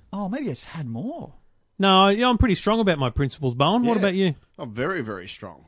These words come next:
Speaker 3: Very,
Speaker 2: Yeah.
Speaker 3: very strong about
Speaker 2: Very
Speaker 3: my
Speaker 2: principled
Speaker 3: principles.
Speaker 2: individual, are you?
Speaker 3: Absolutely. Yep.
Speaker 2: Yeah.
Speaker 3: Show a lot of loyalty, and, uh,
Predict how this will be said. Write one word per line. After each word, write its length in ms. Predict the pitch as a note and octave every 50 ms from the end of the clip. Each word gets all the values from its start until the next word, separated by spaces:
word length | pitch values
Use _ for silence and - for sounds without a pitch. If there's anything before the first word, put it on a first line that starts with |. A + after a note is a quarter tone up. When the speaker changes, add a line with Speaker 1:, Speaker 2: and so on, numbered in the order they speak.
| E2+
Speaker 3:
Very, 340 | G2+ A2+ A2+ A#2+ B2 B2 A#2+
Speaker 2:
Yeah. 60 | A#2
Speaker 3:
very 200 | A2+ A2 G#2+ G2+
strong 220 | - - A2 G2+ G2
about 100 | F#2 D#3
Speaker 2:
Very 120 | D#3 D3
Speaker 3:
my 60 | C3+ -
Speaker 2:
principled 440 | - F#3 F3+ - - D#3 - F3 E3+
Speaker 3:
principles. 80 | D#3+
Speaker 2:
individual, 400 | E3 D#3+ D3+ D3+ E3 D#3+ F3 E3+
are 120 | E3 E3+ F3+
you? 100 | G3+ A3+ A3
Speaker 3:
Absolutely. 760 | B2+ - - - - C#3 B2+ A2+ A2 A2 - - F2+ D#2+ _
Yep. 180 | - G#2+ B2 C3+ C#3+
Speaker 2:
Yeah. 80 | C#3 C3
Speaker 3:
Show 160 | B2 A2 G2+
a 20 |
lot 240 | G2 G#2 A2 A#2+ B2+
of 80 | B2+ B2
loyalty, 680 | B2 B2+ C3 C3+ C3+ C3+ C3+ - - D3 D3 D#3 - _ _ _ _ _ _ _
and, 380 | - E2+ F#2 F#2+ F#2+ F#2+ F#2+ F#2+
uh, 240 | G2+ G2 F#2+ F#2+